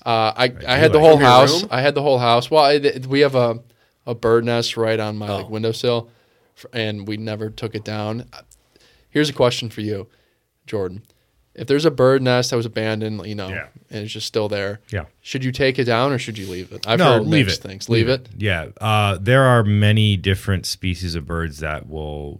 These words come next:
Speaker 2: utilize nests that are already made. Uh, there's also birds that will just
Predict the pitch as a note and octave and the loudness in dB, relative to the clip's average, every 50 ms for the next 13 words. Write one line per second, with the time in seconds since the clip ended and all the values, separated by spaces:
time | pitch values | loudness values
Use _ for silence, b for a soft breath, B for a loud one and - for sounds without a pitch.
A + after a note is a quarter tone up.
0 | _ C2+ F2 D#2+ D#2 E2 F2 E2+ F2 E2 D#2+ D2+ D2+ D2+ D2+ D2 C#2+ - - D2+ | _ -20 -18 -14 -10 -8 -8 -6 -6 -6 -8 -8 -8 -8 -10 -12 -14 -16 -16 -16
1 | D2+ D2 D2 D2 D2+ - - - - _ D2+ D2 D2 C#2+ C#2+ C#2+ D2 C#2+ C#2+ C#2+ | -14 -12 -12 -12 -14 -14 -16 -16 -16 _ -14 -12 -12 -12 -12 -12 -12 -12 -14 -14
2 | C#2+ C#2 C#2+ C#2+ D2 D2+ D2+ - - _ _ _ _ _ _ _ _ _ _ _ | -14 -14 -14 -12 -12 -12 -14 -14 -18 _ _ _ _ _ _ _ _ _ _ _
3 | _ - G#2 G2 G#2+ G#2 F#2 G#2+ G#2 G#2+ G2+ - G#2+ G2 F2 D#2 D2+ - - F#2+ | _ -10 -2 0 0 2 2 2 0 0 0 0 -2 -2 -2 -4 -10 -10 -8 -6
4 | F2 F2 F2+ E2 D2+ - - E2 E2 E2 E2+ D#2+ C#2+ E2 D#2+ - - | -4 -4 -4 -6 -8 -10 -10 -8 -8 -8 -10 -10 -10 -12 -14 -14 -18